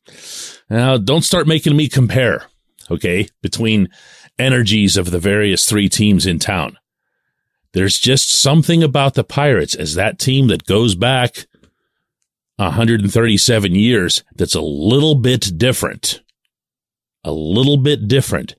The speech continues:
because it crosses through the generations. It's something that families can share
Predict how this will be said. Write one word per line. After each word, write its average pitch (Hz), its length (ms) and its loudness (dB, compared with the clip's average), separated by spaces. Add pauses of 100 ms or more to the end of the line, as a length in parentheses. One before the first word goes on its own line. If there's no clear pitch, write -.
(140)
because 82 320 -6
it - 140 -6
crosses 117 560 0
through 117 240 2
the 113 100 0
generations. 110 720 0
It's 69 140 -6
something 104 360 0
that - 120 -4
families 110 540 0
can 92 160 -6
share 98 460 0